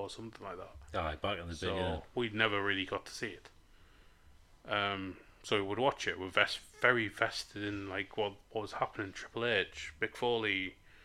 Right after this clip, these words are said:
Speaker 1: The Rock, New Age Outlaws, X-Pac, Kane, so on and so on. Now it's, like, generic tag team number one, and then the week down the way, they'll split up and fight each other for an,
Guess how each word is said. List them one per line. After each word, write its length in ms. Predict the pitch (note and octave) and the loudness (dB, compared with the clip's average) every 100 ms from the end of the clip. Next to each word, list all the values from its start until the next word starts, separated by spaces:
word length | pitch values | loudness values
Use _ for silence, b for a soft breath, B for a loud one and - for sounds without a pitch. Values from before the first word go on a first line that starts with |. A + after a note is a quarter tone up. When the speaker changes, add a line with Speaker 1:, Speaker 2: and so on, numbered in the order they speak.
| B B - | B B -6
Speaker 1:
The 80 | - | -2
Rock, 460 | G2 A#2 F#2+ - - | 4 4 4 -4 0
New 140 | A#2 B2 | 4 6
Age 180 | A2+ | 6
Outlaws, 520 | A#2 G2+ G2+ F#2+ F#2 A#2 | 6 4 2 -2 0 -2
X-Pac, 400 | - - F#2 - - - | -2 -4 -6 -6 -18 -4
Kane, 340 | B2+ A#2+ G2+ - B B B B B | 2 2 0 -6 B B B B B
so 240 | - - G2+ | -6 -4 -2
on 140 | G#2 G2+ | -2 -2
and 100 | - | -2
so 220 | C#3 G#2+ | 0 0
on. 140 | F#2 - - - - - | -4 -12 -20 -20 -16 0
Now 280 | B2 B2+ | 4 6
it's, 220 | A2+ - - | 4 0 0
like, 360 | A2+ G#2+ - - - - - - - - | 0 0 -10 -18 -20 -20 -20 -20 -20 -4
generic 520 | - A2+ A2+ G#2 - - | 2 4 6 4 0 -2
tag 280 | A#2+ G#2 | 0 0
team 280 | - A2+ G#2+ | -2 -2 0
number 220 | G#2+ G#2+ | -2 -2
one, 380 | G#2+ C3 G#2+ E2+ | 2 2 0 -2
and 180 | F2+ F#2+ | -4 -2
then 200 | G2 F#2+ - - | -4 -6 -14 -6
the 60 | B2+ | 2
week 240 | A#2 - | 2 6
down 220 | A#2 G#2+ | 4 6
the 80 | G#2+ | 2
way, 280 | A#2 A2+ G#2 - b b b - | 4 4 2 -4 b b b 0
they'll 120 | A#2 | 0
split 420 | - - A#2+ - | 2 -2 -2 2
up 280 | C3+ G#2 - | 0 0 -2
and 120 | G2 | -4
fight 280 | - C#3 C3 | 4 4 4
each 160 | A#2 G#2 | 0 -2
other 200 | G2 F#2 | -2 -2
for 220 | - G2+ | -2 -2
an, 180 | F#2+ | -2